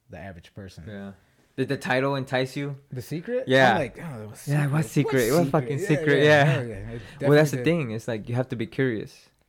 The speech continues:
Speaker 1: Yeah. Um,
Speaker 2: about where you're going.
Speaker 1: yeah.
Speaker 2: 'Cause
Speaker 1: Yeah, of course.
Speaker 2: Yeah, right? I mean,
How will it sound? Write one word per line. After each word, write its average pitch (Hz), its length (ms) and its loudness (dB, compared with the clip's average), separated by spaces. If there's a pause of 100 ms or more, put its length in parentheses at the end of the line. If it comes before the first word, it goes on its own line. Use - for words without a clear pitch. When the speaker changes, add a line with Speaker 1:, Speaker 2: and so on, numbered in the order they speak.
Speaker 1:
Yeah. 104 200 -14 (300)
Um, 104 420 -14 (100)
Speaker 2:
about 107 280 -2
where 107 100 -4
you're 104 140 -6
going. 110 320 -10 (100)
Speaker 1:
yeah. 113 160 -14 (420)
Speaker 2:
'Cause 123 140 -4
Speaker 1:
Yeah, 151 120 -8
of - 120 -20
course. - 340 -16
Speaker 2:
Yeah, 139 180 0
right? 131 360 -2
I 139 80 2
mean, 151 160 2